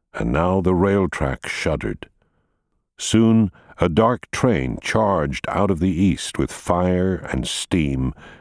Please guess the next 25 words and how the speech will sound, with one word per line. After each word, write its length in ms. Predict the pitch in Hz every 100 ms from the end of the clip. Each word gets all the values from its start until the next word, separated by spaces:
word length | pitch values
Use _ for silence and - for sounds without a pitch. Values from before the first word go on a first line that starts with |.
| _
and 220 | 71 67
thundered 540 | - 104 80 57 52
through 240 | - - 69
the 120 | 69
station. 560 | - 78 69 - 60 - _ _ _ _ _ _ _ _ _ _ _
On 160 | - 160
its 180 | 160 -
way, 460 | 107 69 65 90 -
it 160 | - 92
slowed 540 | - 120 104 76 67
at 200 | - -
a 60 | 82
platform 760 | - 113 113 - 110 107 107 85
littered 420 | 92 98 104 90
with 180 | 92 -
confetti, 640 | 98 90 82 73 - 98 _ _ _ _ _ _
the 120 | 78
tatters 540 | - 110 90 71 60
of 120 | 73 -
ancient 500 | 107 95 - 85 -
tickets 460 | - 98 60 - -
punched 480 | - 90 64 -
by 160 | - 64
transient 720 | - 95 92 82 60 60 -
conductors. 800 | - 67 76 73 - - - -